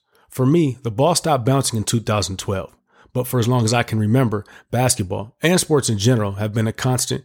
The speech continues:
and a pillar in my journey through life. I have been blessed to come from a family rich in sports history, including my cousin Ron Milas, who has been an N F L coach for twenty-one seasons and is the new defensive backs coach for the Las Vegas Raiders,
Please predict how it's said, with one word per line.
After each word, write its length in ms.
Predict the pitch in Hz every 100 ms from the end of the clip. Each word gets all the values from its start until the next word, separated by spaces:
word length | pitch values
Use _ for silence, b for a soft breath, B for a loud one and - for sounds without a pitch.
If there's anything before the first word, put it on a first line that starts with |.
| -
and 220 | 147 135
a 40 | 120
pillar 360 | 135 127 104 B B
in 100 | 110
my 160 | 117
journey 300 | 107 117 113
through 160 | 98 104
life. 360 | 98 95 - - _ _ b b b
I 120 | 139
have 120 | 139 127
been 180 | 117
blessed 260 | 107 131 -
to 40 |
come 200 | 113 131
from 160 | 123 117
a 40 |
family 360 | 104 123 113 110
rich 300 | 104 143 143
in 40 |
sports 380 | 131 - 135 127
history, 400 | 139 - 101 101 _ _ _
including 360 | 131 110 135 120
my 120 | 113
cousin 340 | - 131 107 107
Ron 260 | 143 170
Milas, 420 | 110 104 69 - - B B
who 100 | 127
has 80 | 110
been 160 | 113
an 140 | 107 110
N 100 | 143
F 160 | 151
L 140 | 151 147
coach 260 | - 127
for 160 | - -
twenty-one 540 | - 151 160 160 160
seasons 520 | 147 170 175 113 104 - B B
and 180 | - 120
is 140 | 117 104
the 80 |
new 240 | 113 143 135
defensive 580 | 113 - 139 139 135 123
backs 280 | 147 -
coach 260 | - 135 135
for 100 | -
the 140 | 107
Las 240 | 113 131 -
Vegas 340 | 131 127 123
Raiders, 380 | 123 104 82 -